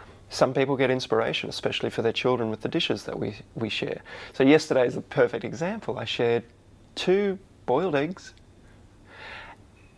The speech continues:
and this wonderful company in Melbourne called Yarra Valley Caviar, where they take the caviar out of the, the, um, the fish. It's absolutely delicious, and it was one of it, my daughter's first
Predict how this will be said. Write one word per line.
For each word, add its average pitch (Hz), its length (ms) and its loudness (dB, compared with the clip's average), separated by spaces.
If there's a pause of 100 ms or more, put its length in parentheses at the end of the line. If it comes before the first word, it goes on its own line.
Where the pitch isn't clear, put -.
(180)
and 127 640 2
this 127 180 -2
wonderful 127 300 0
company 120 340 -2
in 113 120 -2
Melbourne 143 400 -4
called 113 260 -4
Yarra 117 300 2
Valley 113 240 -2
Caviar, 175 540 0
where 123 120 -2
they 107 140 -2
take - 280 -2
the - 240 -4 (400)
caviar 113 500 0
out 113 120 0
of 113 80 -2
the, 117 260 -2 (140)
the, 110 260 -2
um, 107 260 -4 (260)
the - 120 -2
fish. 170 500 2 (380)
It's - 120 -10
absolutely 131 480 -2
delicious, 117 440 0
and 120 60 0
it 107 40 0
was 123 140 0
one 160 160 0
of 175 100 -2
it, - 200 -2
my 127 200 0 (240)
daughter's 131 520 4 (240)
first 156 340 2